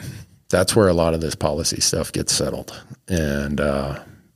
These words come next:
being engaged in that is, is very, very helpful. It's, uh, it's just not like how it was. And so hunters collectively, we have to operate differently. We have to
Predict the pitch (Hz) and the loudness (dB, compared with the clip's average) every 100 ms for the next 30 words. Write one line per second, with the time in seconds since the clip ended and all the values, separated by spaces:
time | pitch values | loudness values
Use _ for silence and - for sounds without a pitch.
0 | - 95 92 92 87 85 76 - 101 90 | -2 4 6 6 4 2 0 -2 0 4
1 | 82 82 82 80 - 80 73 73 76 76 | 6 6 4 0 -2 -2 0 0 0 0
2 | 73 - - 87 76 73 69 69 71 69 | 0 -2 -6 -8 -4 0 0 0 0 0
3 | 67 - - - - - - _ _ - | 0 -2 -6 -6 -8 -10 -18 _ _ -10
4 | 71 - - - 69 65 - - - - | -8 -4 -2 0 0 -2 -4 -14 -20 -20
5 | - - - _ _ 160 151 92 - 90 | -20 -20 -20 _ _ -20 -20 -16 -4 2
6 | - 104 - 95 - 98 - 92 95 95 | 4 4 4 4 6 4 6 4 4 4
7 | 85 64 - - - 87 76 - 80 76 | 2 0 -6 -8 -2 0 2 4 4 4
8 | 73 85 - 85 80 - 71 80 - 80 | 2 2 4 2 2 2 4 2 2 0
9 | 78 80 73 76 78 82 80 - 76 73 | 2 2 2 2 2 4 2 0 -2 -2
10 | 80 76 - 78 - - 80 78 73 82 | -2 -2 0 0 0 -2 -2 -2 0 -2
11 | 73 - 85 76 - | -2 0 2 0 -4